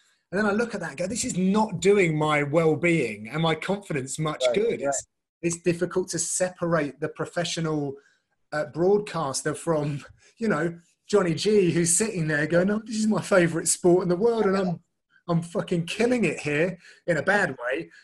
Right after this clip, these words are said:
Speaker 1: Um, so yeah, I, uh, I get that. Um, j-, before I forget as well, you say that, uh, your twin sounds like you, et cetera.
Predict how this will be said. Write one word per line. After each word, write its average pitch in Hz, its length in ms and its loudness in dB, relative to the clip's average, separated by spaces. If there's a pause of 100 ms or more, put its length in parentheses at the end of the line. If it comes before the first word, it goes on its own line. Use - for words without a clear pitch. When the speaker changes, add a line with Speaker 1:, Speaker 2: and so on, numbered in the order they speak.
(140)
Speaker 1:
Um, 160 540 -2 (480)
so - 180 0
yeah, 175 280 2
I, 165 560 -4
uh, 151 260 -2 (840)
I 160 80 0
get 170 360 0
that. 113 260 -10 (180)
Um, 156 360 -4 (200)
j-, - 140 -10
before 208 380 0
I 185 40 2
forget 170 320 -2
as 143 120 -10
well, 165 220 0
you 139 80 -4
say 165 300 -2
that, 143 320 -8
uh, 131 240 -6
your 151 220 -4
twin 143 400 -8
sounds 151 400 -6
like 147 280 -8
you, 147 160 -6
et 139 140 -12
cetera. 147 500 -8